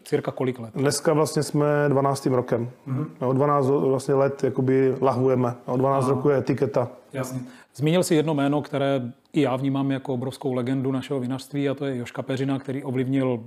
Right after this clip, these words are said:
Speaker 1: mnoho dalších následovníků, vinařů. A jak dneska, když se ještě chvíli budeme držet tvého vinařství jako takového,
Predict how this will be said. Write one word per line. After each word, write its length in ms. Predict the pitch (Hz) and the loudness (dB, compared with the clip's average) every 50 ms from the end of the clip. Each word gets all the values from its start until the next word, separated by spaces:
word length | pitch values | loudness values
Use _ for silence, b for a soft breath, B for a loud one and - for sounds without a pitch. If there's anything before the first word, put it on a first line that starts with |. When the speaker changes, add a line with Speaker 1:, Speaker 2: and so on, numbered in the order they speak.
| - 127 | -8 -4
Speaker 1:
mnoho 500 | 123 131 143 139 123 135 139 139 131 - - _ _ _ _ _ - | -2 0 0 0 0 0 0 0 0 -4 -8 _ _ _ _ _ -10
dalších 560 | 123 127 127 123 - - 139 131 - - - | -6 -6 -6 -4 -4 -4 -6 -6 -6 -8 -8
následovníků, 720 | 131 127 120 - 143 131 139 127 131 139 135 - 151 147 143 | -6 -6 -4 -2 -2 -2 -2 0 -2 -4 -4 -2 -2 -2 0
vinařů. 440 | 135 127 131 131 127 143 143 147 143 B B B B B B B B B - | 0 -2 -2 -2 -2 -4 -4 -6 -8 B B B B B B B B B 0
A 240 | 135 131 131 131 131 147 - - | 2 2 4 2 2 0 -2 -2
jak 240 | 131 143 147 143 - - | 0 0 0 0 0 -2
dneska, 540 | 160 143 - - - 147 139 135 131 120 - - _ _ | -4 -4 -4 -4 -2 -2 0 0 -2 -4 -8 -16 _ _
když 240 | - 131 131 - - | -6 -6 -6 -6 -8
se 140 | - - 135 | -6 -6 -6
ještě 240 | 127 - - - 127 | -6 -6 -6 -8 -6
chvíli 320 | - - 139 147 147 151 | -4 -2 2 2 2 2
budeme 280 | 131 131 139 135 139 135 | 2 0 0 0 0 -2
držet 380 | 135 131 127 123 139 135 135 | -2 -4 -2 -2 -2 -2 -4
tvého 280 | - - 135 127 135 139 | -4 -4 -2 -2 0 0
vinařství 380 | 127 131 131 123 - - 139 131 | 0 0 -2 -2 -4 -6 -4 -4
jako 220 | 131 123 - 139 | -4 -4 -4 -6
takového, 440 | 139 127 - - 131 131 131 139 | -6 -6 -8 -6 -6 -4 -4 -4